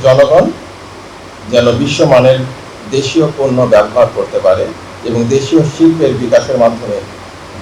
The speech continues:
জাতীয় অর্থনীতিকে আরও শক্তিশালী করে গড়ে তুলতে পারে। আমি বিশ্বাস করি আমাদের সম্মিলিত প্রচেষ্টা ও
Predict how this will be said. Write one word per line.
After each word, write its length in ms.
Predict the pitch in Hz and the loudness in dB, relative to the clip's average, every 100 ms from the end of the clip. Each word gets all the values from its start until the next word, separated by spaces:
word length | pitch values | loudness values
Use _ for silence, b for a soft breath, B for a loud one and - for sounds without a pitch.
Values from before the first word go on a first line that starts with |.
| - | 2
জাতীয় 400 | 147 151 156 143 | 4 4 2 4
অর্থনীতিকে 760 | 123 131 - 113 - - 92 - - - - - | 4 4 0 -4 -4 -8 -12 -14 -16 -20 -20 -6
আরও 220 | - 123 127 | 2 2 2
শক্তিশালী 520 | 170 165 160 156 139 120 | 0 -2 -2 0 0 0
করে 140 | 113 110 | -2 -2
গড়ে 140 | 120 110 | -4 -6
তুলতে 300 | 107 101 95 | -8 -8 -6
পারে। 200 | - - - - - - - - | -6 -10 -14 -18 -18 -18 -18 -10
আমি 140 | 101 95 | -6 -6
বিশ্বাস 380 | 104 107 123 123 - | -6 2 2 2 -4
করি 280 | 156 156 - - - - - | 0 0 -2 -12 -18 -12 -2
আমাদের 260 | 107 110 117 - | 0 0 -2 -2
সম্মিলিত 400 | 151 143 139 127 123 | -2 -2 -2 -2 0
প্রচেষ্টা 580 | 127 143 - - 131 - - - - - - | -2 -2 -6 -2 0 -2 -8 -18 -18 -18 -6
ও 100 | 117 | -4